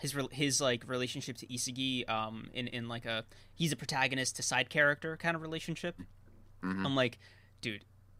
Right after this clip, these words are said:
Speaker 1: it, th-, you can exchange Nagi for Isagi, have the same story, and it'll just be, like,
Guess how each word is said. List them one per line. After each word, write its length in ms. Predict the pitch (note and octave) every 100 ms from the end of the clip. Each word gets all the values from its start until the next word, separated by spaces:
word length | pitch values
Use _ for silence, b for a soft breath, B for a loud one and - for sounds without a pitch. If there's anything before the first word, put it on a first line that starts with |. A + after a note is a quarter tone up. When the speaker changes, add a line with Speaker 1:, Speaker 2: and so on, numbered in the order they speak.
| - - - - -
Speaker 1:
it, 100 | C#3 - - - - - - - - - - - -
th-, 120 | - - b b b b
you 160 | C#3+ F#3+
can 120 | E4
exchange 380 | C4 - F3 D3
Nagi 340 | A#2+ B2 C#3+
for 100 | -
Isagi, 500 | - A2+ - D#3 F3 F#3 - - - - - - - - -
have 260 | - D#3 D3+
the 80 | D#3+
same 320 | - C3+ D#3
story, 460 | - A#2 C#3 F3+ - - - - - -
and 200 | D3 C#3+
it'll 220 | E3 E3 E3
just 200 | F3 -
be, 140 | F3
like, 260 | E3 C3